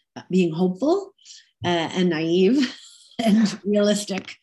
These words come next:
Um, and so, uh, I am hopeful. Um, I'm hopeful that we don't have to wear masks in, in the grocery store. I'm hopeful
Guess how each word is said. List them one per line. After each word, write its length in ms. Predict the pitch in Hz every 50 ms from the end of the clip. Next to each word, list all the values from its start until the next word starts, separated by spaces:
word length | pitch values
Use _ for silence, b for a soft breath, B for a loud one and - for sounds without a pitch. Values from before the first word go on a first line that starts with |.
| B B B B B B B B B B _ -
Um, 800 | 190 196 190 190 190 185 185 185 185 185 180 185 185 185 185 - -
and 280 | 196 196 190 202 202 202
so, 920 | - - 208 196 185 185 185 185 180 180 180 180 180 180 175 170 - - _ -
uh, 460 | 180 175 170 170 170 165 165 165 - - - _ -
I 480 | 170 170 170 165 165 165 165 165 - - -
am 140 | 165 175
hopeful. 600 | 160 - 240 240 233 - - 277 285 370 415 - _ b b b b b b b b -
Um, 500 | 175 180 175 175 170 170 170 175 170 - -
I'm 160 | 190 196 196
hopeful 400 | 185 - 208 220 220 - 320 302
that 360 | 214 208 190 185 180 - - _ _ _
we 200 | - 185 190 190
don't 160 | 180 185 185 185
have 160 | 196 196 -
to 100 | 190 185
wear 140 | 180 175 170
masks 600 | 160 160 175 185 - - - - - - - _ _ _ _ -
in, 160 | - - 175
in 140 | - 190 196
the 60 | 185 170
grocery 320 | 165 165 - - 147 147
store. 400 | - - - - - - - _ B B B B B B B B B B
I'm 200 | - 180 175 175
hopeful 760 | 170 196 196 190 190 - 226 262 277 285 294 302 285 - _